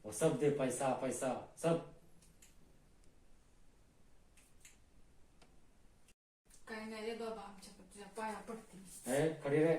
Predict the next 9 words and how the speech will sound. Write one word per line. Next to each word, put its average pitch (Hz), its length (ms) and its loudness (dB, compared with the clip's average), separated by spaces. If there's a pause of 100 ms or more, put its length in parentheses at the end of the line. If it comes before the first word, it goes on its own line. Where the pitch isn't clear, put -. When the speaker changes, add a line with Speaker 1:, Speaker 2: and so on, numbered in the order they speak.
Speaker 1:
खड़ी 135 140 2
रह. 151 200 4 (840)
मेरे 135 200 0
को 143 140 -2
क्या 143 100 2
पागल 151 380 2
समझा 147 260 0
क्या 120 140 0
तूने? 117 260 -8